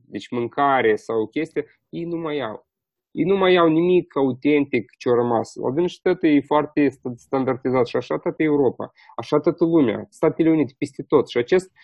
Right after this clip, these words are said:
această autenticitate, să dormi pe lejancă, să te întorci de pe o parte pe alta deoarece te frige,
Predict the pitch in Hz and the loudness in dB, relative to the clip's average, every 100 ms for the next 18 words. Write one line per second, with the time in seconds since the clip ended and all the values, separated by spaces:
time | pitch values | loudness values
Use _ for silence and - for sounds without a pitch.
0 | _ _ _ - 185 180 175 160 175 147 | _ _ _ -2 -2 2 2 4 2 2
1 | 147 - - 185 - - - 123 180 180 | -2 -4 -4 -2 -2 -12 -14 0 2 2
2 | 135 131 120 107 135 139 110 - 92 - | -2 -4 -4 -4 -6 -6 -8 -10 -12 -12
3 | _ _ _ - - 165 147 170 160 156 | _ _ _ -20 -6 -4 -2 2 4 2
4 | 151 190 190 143 131 127 143 131 165 160 | 0 2 4 2 -4 -4 -4 0 0 0
5 | - 151 175 - 113 139 123 - - - | -2 -4 -2 -4 -2 -2 -2 -10 -14 -8
6 | 139 190 190 147 110 | -6 -4 -4 -2 -4